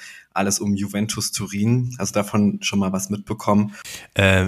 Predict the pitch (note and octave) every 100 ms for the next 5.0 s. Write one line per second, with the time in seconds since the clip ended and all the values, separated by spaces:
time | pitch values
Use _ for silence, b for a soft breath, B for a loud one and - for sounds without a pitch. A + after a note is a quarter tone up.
0 | - F2 G2 G#2+ G#2 G#2+ F#2+ - F#2 F2+
1 | G#2 G2+ F#2 F#2 - F#2 - - A2+ F2+
2 | G2 B2 D3+ E3 - - - - G#2 -
3 | - - G#2+ G2 F#2 - - b b b
4 | b _ - E2+ E2 - G2 D#2+ F#2+